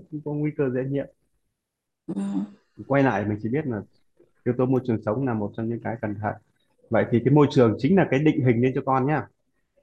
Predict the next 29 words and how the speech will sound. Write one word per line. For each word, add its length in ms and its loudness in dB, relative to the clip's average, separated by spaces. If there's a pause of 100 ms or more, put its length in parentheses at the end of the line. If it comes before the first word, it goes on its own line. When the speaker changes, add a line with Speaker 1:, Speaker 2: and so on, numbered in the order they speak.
(200)
Speaker 2:
Dạ. 120 -2 (460)
Speaker 1:
Cái 100 -4
môi 120 0
trường 120 2
bên 120 0
ngoài 220 2
ấy. 80 -10 (140)
Vậy 240 -2
thì 160 -4
cái, 100 -2
đây, 200 2
điều 160 6
đấy, 160 4
điều, 120 2
điều, 220 2
điều 200 -2
đấy 160 0
rất 140 -2
là 100 0
quan 160 -8
trọng. 160 -6 (260)
Vậy 220 -2
thì 160 -4
trường 100 0
hợp 140 -2
này 220 -2
mình 220 -2
sẽ 180 -8
phải 100 -6